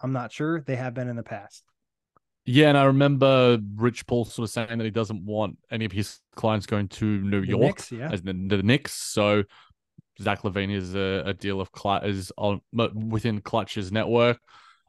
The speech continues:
Speaker 2: I, I think it's gonna be about, you know, you, <laughs> it's sort of like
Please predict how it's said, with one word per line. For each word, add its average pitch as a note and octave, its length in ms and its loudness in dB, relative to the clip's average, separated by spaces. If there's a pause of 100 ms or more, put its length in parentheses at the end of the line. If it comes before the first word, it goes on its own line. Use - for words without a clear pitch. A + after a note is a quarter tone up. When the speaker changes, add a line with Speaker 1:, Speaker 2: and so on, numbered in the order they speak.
(180)
Speaker 2:
I, C3+ 260 4
I C#3+ 40 4
think D3 200 4
it's C#3 140 4
gonna C3+ 160 4
be B2+ 160 4
about, A#2 540 0
you A#2 100 -6
know, A2+ 200 -2 (520)
you, B2 440 -6
<laughs> - 60 -20
it's C3+ 500 0
sort D3 180 2
of B2+ 180 -2
like B2+ 260 -4